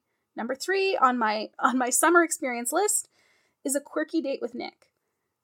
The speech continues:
And I really hate to say it, but I kind of alluded to it at the beginning of the episode, but the explosion of life in the spring, the explosion of our routines, our schedules, our habits has put my relationship in a space that needs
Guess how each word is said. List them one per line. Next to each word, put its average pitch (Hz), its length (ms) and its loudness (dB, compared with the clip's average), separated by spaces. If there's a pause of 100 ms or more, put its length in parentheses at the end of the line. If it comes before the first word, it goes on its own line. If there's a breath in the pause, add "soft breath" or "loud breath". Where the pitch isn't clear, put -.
(120)
And 269 120 -2
I 269 40 -4
really 262 280 0
hate 294 220 -4
to 302 100 -8
say 240 400 0
it, 240 140 -4
but 247 100 -2
I 233 100 2
kind 285 240 0
of 302 80 0
alluded 254 420 -4
to 240 140 -4
it 233 80 0
at 226 80 -4
the 233 60 -8
beginning 226 320 -6
of 226 60 -10
the 220 100 -4
episode, 220 500 -2
but 226 240 -2 (400)
the 262 120 -4
explosion 285 720 0
of 285 100 -2
life 233 400 -2
in 233 300 -8
the 220 80 -4
spring, 226 840 -4
the 339 120 -8
explosion 277 840 -2
of 226 600 -2 (180)
our 226 280 -2
routines, 294 800 0
our 208 120 -4
schedules, 262 720 0
our 202 140 -6
habits 254 760 2 (160)
has 254 480 -2 (220)
put - 240 -2
my 330 100 4
relationship 294 640 0
in 240 120 -6
a 240 40 -6
space 262 440 -2
that - 180 -4
needs 233 420 -6